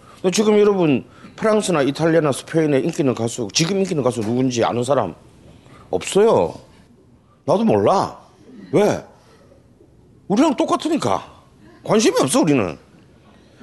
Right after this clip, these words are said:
우리뿐만 아니라 모두가 그래. 그리고 그걸 누구보다도 지들도 잘 알고 있다라는 거야.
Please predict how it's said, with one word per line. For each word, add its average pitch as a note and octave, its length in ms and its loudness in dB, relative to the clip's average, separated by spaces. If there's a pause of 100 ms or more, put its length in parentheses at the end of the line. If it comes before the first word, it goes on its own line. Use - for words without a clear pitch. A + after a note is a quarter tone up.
(140)
우리뿐만 C#4 520 2
아니라 G#3+ 280 4
모두가 A#3 380 4
그래. D3+ 220 2
그리고 B3+ 180 2
그걸 A#3+ 300 2
누구보다도 B3 640 2
지들도 D4+ 400 0
잘 F#3 160 0
알고 D#3 300 2
있다라는 A#2+ 360 0
거야. C#2+ 260 -6